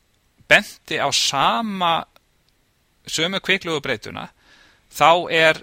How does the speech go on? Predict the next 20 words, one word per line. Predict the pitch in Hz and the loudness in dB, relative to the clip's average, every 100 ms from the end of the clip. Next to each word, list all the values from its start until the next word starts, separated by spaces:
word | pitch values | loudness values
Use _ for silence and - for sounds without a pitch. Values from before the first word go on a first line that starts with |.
| - | -6
sá, | 139 170 175 165 - | 0 2 2 0 -2
sá | - 165 180 185 185 - _ | 0 2 0 -2 -8 -14 _
bendir | 160 147 - 143 151 | -2 -2 -2 -4 -4
einnig | 208 - 135 | -6 -8 -10
óskilgreindur. | 135 - 120 95 80 - - - _ _ _ _ _ _ _ _ _ - - _ - | -10 -10 -12 -14 -16 -18 -20 -20 _ _ _ _ _ _ _ _ _ -20 -20 _ -6
Og | 127 127 131 214 | -2 0 0 -2
óskilgreindir | - - 190 - 165 - 147 135 _ - | -4 -4 -6 -4 -6 -4 -4 -6 _ 0
bendar | 151 202 - - 110 147 - - _ _ _ _ - | 0 0 -6 -4 -4 -4 -10 -20 _ _ _ _ -10
yfir | 127 117 | -8 -6
höfuð | 131 220 165 104 110 | -6 -6 -6 -10 -6
eru | 135 165 | -4 -4
kallaðir | - 170 - 143 139 143 - | -6 -8 -6 -4 -4 -6 -4
dangling | 147 165 165 120 | 0 0 -2 -8
pointers, | 123 104 - - - - | -12 -14 -14 -12 -12 -12
eins | 127 - | -12 -8
konar | 127 | -4
lafandi | 127 127 117 107 104 | 0 0 0 -4 -8
bendar. | 101 110 69 - _ _ _ _ _ _ | -14 -14 -18 -20 _ _ _ _ _ _
Eh, | 127 123 123 - _ _ _ _ _ _ _ _ _ _ _ _ _ _ - | -4 0 0 -4 _ _ _ _ _ _ _ _ _ _ _ _ _ _ -12
þeir, | - 143 147 151 | -4 0 2 0